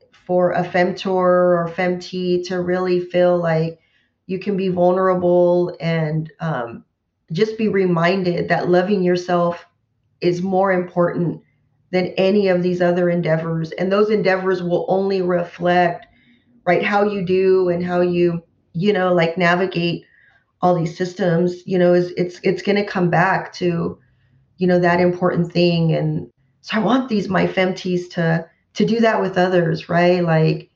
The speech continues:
remind them, like, "Man, you know, love yourself,"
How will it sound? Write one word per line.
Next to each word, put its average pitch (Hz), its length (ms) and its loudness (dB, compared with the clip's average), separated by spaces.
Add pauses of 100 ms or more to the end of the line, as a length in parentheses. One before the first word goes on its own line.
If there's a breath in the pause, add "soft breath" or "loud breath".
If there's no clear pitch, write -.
(320)
remind 180 440 2
them, 165 180 2
like, - 260 -2
"Man, 180 520 0 (300)
you 175 120 -4
know, 175 120 0
love 170 200 2
yourself," 170 800 0